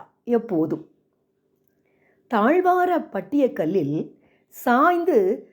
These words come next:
சற்றே ஓய்வெடுப்பார். வெளியே இருக்கும் அடுப்படிதான்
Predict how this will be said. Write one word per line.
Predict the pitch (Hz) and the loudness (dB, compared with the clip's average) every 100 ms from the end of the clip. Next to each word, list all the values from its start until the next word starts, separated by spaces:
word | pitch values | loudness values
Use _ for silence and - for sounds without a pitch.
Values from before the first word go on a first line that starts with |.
| _ | _
சற்றே | - 311 302 262 208 | -4 -4 -4 -2 0
ஓய்வெடுப்பார். | 269 202 190 160 151 160 - - _ _ _ _ _ _ _ | 0 -2 -2 -6 -6 -6 -6 -12 _ _ _ _ _ _ _
வெளியே | 180 180 220 240 294 370 | -10 0 2 4 4 4
இருக்கும் | 330 247 - 226 156 185 - _ | 2 0 -4 -6 -4 -6 -12 _
அடுப்படிதான் | 156 202 339 - 349 262 214 208 151 | -10 -4 -4 -2 -2 0 2 0 0